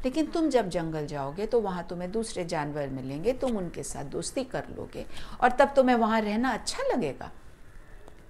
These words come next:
"नहीं मालिक, मुझे मत भेजो, कहीं मत भेजो, मैं आप लोगों के बिना नहीं रह पाऊँगा। मैंने कभी सोचा ही नहीं, सपने में नहीं सोचा कि मुझे कभी यहाँ आप लोगों से दूर रहना पड़ेगा।"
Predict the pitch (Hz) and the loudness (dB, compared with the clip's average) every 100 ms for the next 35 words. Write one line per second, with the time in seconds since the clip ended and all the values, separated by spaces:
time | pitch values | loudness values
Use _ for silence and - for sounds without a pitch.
0 | - 196 170 143 165 98 - - 196 - | -12 -8 -6 -6 -8 -8 -10 -8 -10 -8
1 | 185 - - 175 175 - - - - 247 | -8 -8 -8 -10 -8 -10 -14 -2 4 8
2 | 233 262 202 - - 185 - - - - | 8 6 4 -2 -6 -6 -6 -10 -8 -6
3 | - 240 302 - 233 226 240 254 262 277 | -4 2 4 6 4 6 6 6 4 0
4 | 233 254 311 392 254 247 427 339 233 185 | 0 0 0 0 0 0 2 2 0 0
5 | 165 151 - - - - - - - - | 0 -2 -8 -12 -16 -18 -16 -18 -16 -6
6 | - 240 226 226 208 202 - 202 196 262 | 2 4 4 4 2 0 2 0 2 4
7 | 311 339 330 277 294 311 233 233 269 320 | 4 6 4 6 4 4 2 2 2 6
8 | 392 381 320 277 269 226 220 220 214 226 | 8 10 10 8 8 6 6 2 0 0
9 | 214 208 208 208 190 196 190 180 180 190 | -2 0 -2 -2 -2 0 0 -2 0 -2
10 | - 185 185 185 196 175 196 240 190 160 | 0 -4 -4 -6 -6 -2 0 0 0 -2
11 | 151 151 135 - - | -6 -8 -10 -10 -12